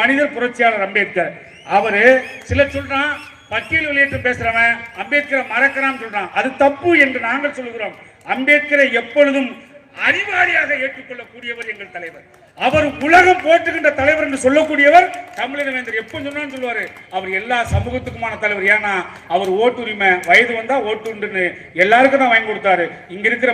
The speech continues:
மக்களுக்கு மட்டும் வாங்கி கொடுக்கல, எல்லாருக்கும் வாங்கி கொடுத்தாரு. ஆனால் அம்பேத்கர் போராடும் போது எதை முன்னெடுத்து போராடினார் நல்லா புரிஞ்சுக்கங்க.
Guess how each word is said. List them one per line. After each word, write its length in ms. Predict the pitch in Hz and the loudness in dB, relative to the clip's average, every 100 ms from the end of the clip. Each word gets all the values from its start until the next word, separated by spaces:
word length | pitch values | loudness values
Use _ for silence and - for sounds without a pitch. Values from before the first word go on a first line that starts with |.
| 208 | -2
மக்களுக்கு 280 | 196 214 202 | -6 -8 -6
மட்டும் 180 | 208 196 | -2 0
வாங்கி 140 | 190 | 0
கொடுக்கல, 260 | 185 170 170 147 - - 190 | -4 0 0 0 -8 0 4
எல்லாருக்கும் 460 | 262 349 381 320 277 | 6 6 4 0 -6
வாங்கி 140 | 247 | -8
கொடுத்தாரு. 320 | 214 180 165 - - _ 180 | -14 -12 -12 -14 -20 _ -10
ஆனால் 240 | 226 214 190 | -8 -6 -4
அம்பேத்கர் 440 | 254 294 285 247 - - - - | 2 2 4 0 0 -16 -20 -4
போராடும் 480 | 208 294 320 311 277 | 2 6 6 4 4
போது 160 | 277 254 226 180 233 | 2 2 0 4 8
எதை 160 | 330 320 | 8 8
முன்னெடுத்து 380 | 269 277 302 285 - | 4 4 2 -2 -4
போராடினார் 420 | 254 262 247 233 226 202 | -2 -2 -2 -4 -2 0
நல்லா 140 | 254 269 | 0 0
புரிஞ்சுக்கங்க. 460 | 262 233 226 214 | -2 0 2 4